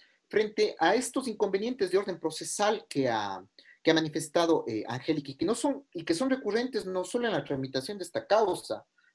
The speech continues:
vemos que otros incumplimientos, por ejemplo, de sentencias, eh, que se presentó, eh, justamente por un, un tema de asignación presupuestaria para el tema de salud, también se sustanció la causa sin la presencia de un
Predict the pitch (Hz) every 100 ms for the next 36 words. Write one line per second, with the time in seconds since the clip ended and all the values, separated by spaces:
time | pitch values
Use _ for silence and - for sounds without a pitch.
0 | _ 190 240 233 - - 220 220 196 -
1 | 180 175 185 185 185 202 220 196 - 139
2 | - 202 160 123 156 147 196 - 156 160
3 | - _ _ _ 143 135 123 113 - 120
4 | 135 139 139 151 147 180 175 - 123 113
5 | 107 - - 165 170 165 160 120 110 107
6 | 113 113 156 160 156 151 - _ - 131
7 | 123 143 143 139 208 165 160 156 156 175
8 | 156 - 160 160 156 156 170 175 151 147
9 | _ _ - 214 269 277 - 208 202 185
10 | 240 220 226 226 214 190 180 170 160 _
11 | 165 165 214 214 220 165 160 202 208 202
12 | 170 135 120 113 110